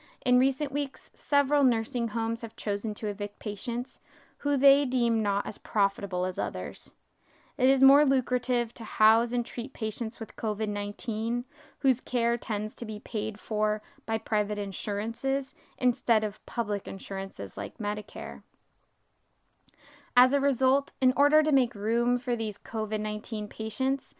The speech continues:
nursing homes are performing what they call involuntary discharges of less profitable residents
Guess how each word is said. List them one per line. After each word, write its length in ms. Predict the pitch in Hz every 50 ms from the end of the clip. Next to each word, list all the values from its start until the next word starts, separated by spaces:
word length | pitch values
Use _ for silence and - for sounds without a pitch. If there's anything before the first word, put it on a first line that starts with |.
| _ _ _ _ _ _
nursing 400 | - 262 269 277 269 302 302 294
homes 260 | 262 285 285 277 269
are 80 | 262 254
performing 540 | 233 - 226 214 - - 214 214 214 214 208
what 140 | 208 208 196
they 120 | - 202
call 440 | 196 - - - 208 202 196 196 196 - _ _ _ _ _ _ _ _
involuntary 1000 | - 247 262 269 262 240 220 214 208 220 220 226 226 220 - - 214 208 208 202 208
discharges 920 | 190 - 214 214 - - - - 185 185 175 - 185 180 175 180 - - _ _ _ _ _ -
of 140 | 233 226 208
less 260 | 226 233 226 220 -
profitable 720 | - - - 233 220 - - - 208 202 190 196 190 190
residents 720 | 190 202 202 196 196 196 196 - 202 214 - - -